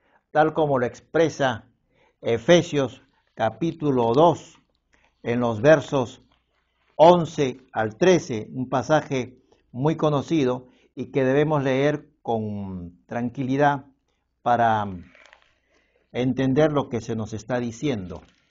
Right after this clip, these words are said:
Efesios dos, verso once al trece. Así pues, ustedes que no son judíos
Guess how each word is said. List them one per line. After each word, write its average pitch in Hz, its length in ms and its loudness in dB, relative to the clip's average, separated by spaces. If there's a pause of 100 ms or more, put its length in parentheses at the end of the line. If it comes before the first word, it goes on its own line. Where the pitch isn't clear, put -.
(320)
Efesios 139 720 0
dos, 165 440 2 (540)
verso 131 680 -2 (500)
once 135 720 -2
al 95 240 -10
trece. - 480 -14 (1700)
Así 156 300 0
pues, 214 580 0 (560)
ustedes 175 640 4
que 123 180 -6
no 151 240 2
son 196 540 -4 (200)
judíos 175 840 -2